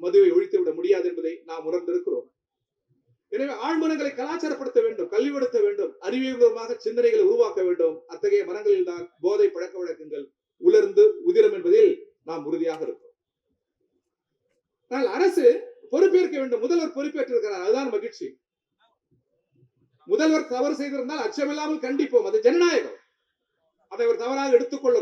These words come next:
கூடாது, எடுத்துக்கொள்ள மாட்டார். ஆனால் முதல்வர் தனது பொறுப்பில் இருந்து விலகி செல்லவில்லை,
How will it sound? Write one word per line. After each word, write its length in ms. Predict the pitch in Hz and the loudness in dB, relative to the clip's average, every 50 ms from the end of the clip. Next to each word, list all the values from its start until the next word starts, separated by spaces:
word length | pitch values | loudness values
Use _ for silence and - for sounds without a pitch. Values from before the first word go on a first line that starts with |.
| - | 0
கூடாது, 220 | 247 254 233 233 220 220 | -2 -2 0 2 2 2
எடுத்துக்கொள்ள 400 | 214 - 254 - 262 226 214 175 - | 2 0 -2 0 0 0 0 0 -2
மாட்டார். 320 | 226 240 - - 131 - - _ _ _ _ _ _ _ _ _ _ _ _ _ _ _ - _ _ _ _ _ _ _ _ _ _ _ _ _ _ | -8 -10 -12 -14 -16 -16 -20 _ _ _ _ _ _ _ _ _ _ _ _ _ _ _ -20 _ _ _ _ _ _ _ _ _ _ _ _ _ _
ஆனால் 260 | 427 466 480 453 440 - 220 | -6 -4 -2 0 0 0 0
முதல்வர் 460 | 247 330 349 339 294 254 240 - - - - - - - _ _ _ _ _ _ _ | 2 2 2 2 4 2 0 -2 -4 -8 -12 -20 -20 -20 _ _ _ _ _ _ _
தனது 200 | 214 220 233 226 - - | -8 -2 -2 0 0 0
பொறுப்பில் 320 | 254 285 311 311 285 269 | -2 -4 -4 -4 -4 -4
இருந்து 200 | 262 247 247 240 220 | -4 -2 2 2 4
விலகி 220 | 247 247 240 240 - 240 | 4 4 2 2 -4 -2
செல்லவில்லை, 380 | 214 202 - - 339 302 - | -2 0 0 0 -2 -4 -6